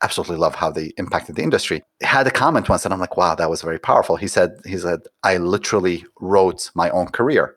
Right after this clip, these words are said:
'Cause he relied on, relied on his writing, and that's how he established C X L, which is a competitor, but, you know, uh, kudos, like, because they've done amazing work. So I'm like, "Tho-, those two skills: talk to customers and copywriting, oh my God, that can change your life as a marketer."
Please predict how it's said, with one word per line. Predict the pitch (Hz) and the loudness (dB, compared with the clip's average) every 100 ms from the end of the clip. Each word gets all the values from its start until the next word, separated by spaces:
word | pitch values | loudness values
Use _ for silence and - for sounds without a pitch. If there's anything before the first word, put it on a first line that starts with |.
| _ - | _ 0
'Cause | - - - | 0 0 -6
he | - | 2
relied | 131 104 101 | 4 6 6
on, | 104 107 101 | 2 0 -4
relied | 104 110 95 87 95 | 0 2 4 2 2
on | |
his | 117 123 | -2 2
writing, | - 80 - 160 - - - | 2 2 -2 -4 -6 -10 -4
and | 104 | 0
that's | 90 85 | 0 -2
how | - 87 | 2 2
he | - | 2
established | 90 - 73 87 - | -4 -4 -4 -2 -4
C | 113 | -2
X | 98 - | 0 4
L, | 135 98 | 6 4
which | - | 2
is | 107 | -2
a | |
competitor, | - 117 95 98 | -2 0 2 2
but, | 120 107 - | 2 -2 -4
you | 160 | -10
know, | - 208 - | -8 -10 -10
uh, | - - | -4 -4
kudos, | - - 349 95 95 | -4 -2 2 2 2
like, | 101 107 | 0 0
because | 107 113 | -2 -2
they've | 110 104 | 0 0
done | 98 110 | 2 2
amazing | 107 101 107 101 | 0 -2 -2 -2
work. | 98 139 - - - | 2 4 2 -2 -2
So | 113 | 0
I'm | 92 | 2
like, | 92 - | -2 -4
"Tho-, | 117 - | -4 -2
those | 123 135 | -2 -2
two | - 131 | -2 -6
skills: | - 135 98 - | -2 2 2 0
talk | - 101 | -4 -6
to | - | -6
customers | 110 - 110 110 - | -8 -8 -8 -10 -10
and | 85 | -8
copywriting, | - 87 87 - - - | -4 -4 -2 -6 -8 -8
oh | - | -2
my | 104 | 0
God, | - 76 - - | 0 -2 -4 -4
that | 95 - | -2 -2
can | 87 | -4
change | 92 82 | -6 -6
your | 73 | -4
life | 85 85 | -4 -6
as | 80 80 | -10 -10
a | |
marketer." | 76 85 - - | -10 -12 -14 -18